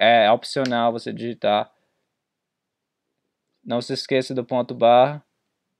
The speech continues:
nem que seja diretório, vai dar no index ponto J S do diretório chamado constants. Certo?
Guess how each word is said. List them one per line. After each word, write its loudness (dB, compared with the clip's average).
nem -2
que -10
seja -2
diretório, 2
vai 4
dar 6
no -2
index 2
ponto -8
J 0
S 4
do -8
diretório 0
chamado -6
constants. -12
Certo? 0